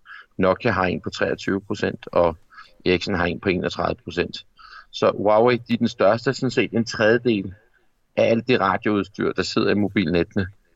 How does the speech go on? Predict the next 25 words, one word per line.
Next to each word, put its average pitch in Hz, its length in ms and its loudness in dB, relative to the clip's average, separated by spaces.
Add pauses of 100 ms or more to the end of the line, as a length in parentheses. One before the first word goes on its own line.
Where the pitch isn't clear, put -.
det 98 100 0
kommer - 300 0
faktisk - 480 -8 (320)
fra 104 80 2
Huawei. 80 500 0 (520)
Og, 101 260 4
og 107 160 2
tilsvarende, 123 640 0
hvis 101 200 -4
man 98 180 0
kigger 110 280 0
på - 140 -4
andre 101 260 -2
former 101 280 0
for 107 60 -2
teknologi 101 560 -6
i 107 40 -4
netværkene, 95 640 0 (580)
jamen, 104 400 4
øh, 92 320 2 (100)
så - 160 -2
må 117 140 4
vi 107 120 0
bare - 220 0
konstatere, - 760 -2